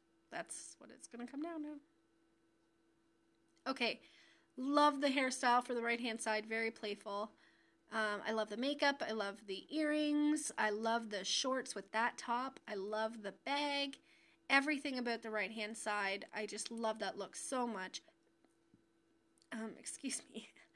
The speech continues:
<laughs> There's nothing wrong with the look on the left-hand side, um, but, but paired with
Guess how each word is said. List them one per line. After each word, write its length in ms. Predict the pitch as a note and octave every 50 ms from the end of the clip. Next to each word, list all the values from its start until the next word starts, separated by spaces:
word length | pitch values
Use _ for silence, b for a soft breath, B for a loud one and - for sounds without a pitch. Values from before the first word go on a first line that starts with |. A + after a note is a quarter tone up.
| - - -
<laughs> 420 | - - - - - - - -
There's 180 | - C4 C#4 C#4
nothing 460 | D4 C#4+ D4 D4+ D#4 D4+ - F4+ E4+
wrong 280 | D#4+ D4 C4+ C4 C4 C4+
with 120 | C#4 C4+
the 60 | C4
look 260 | A#3+ A#3+ A#3 A3+ A3+ -
on 120 | A#3+ A#3
the 80 | A3+ A3+
left-hand 560 | A3 G#3+ A3+ A3 - - - A#3+ A3+ A#3 A3+
side, 540 | - - A3+ A3+ A3+ A3 A3+ A#3 A#3+ A#3+ - - -
um, 240 | A3 A3 A3 G#3+ G#3+
but, 180 | - A3+ G#3+ - - - _ _ _ _ _ _ _ _ _ _ _ _ _ _ _ _ _ _ _ _ _ _ - -
but 220 | - A3 - - -
paired 420 | - - B3+ C#4 C4 C4 C4+ C4
with 220 | C4 A#3+ A3+ A#3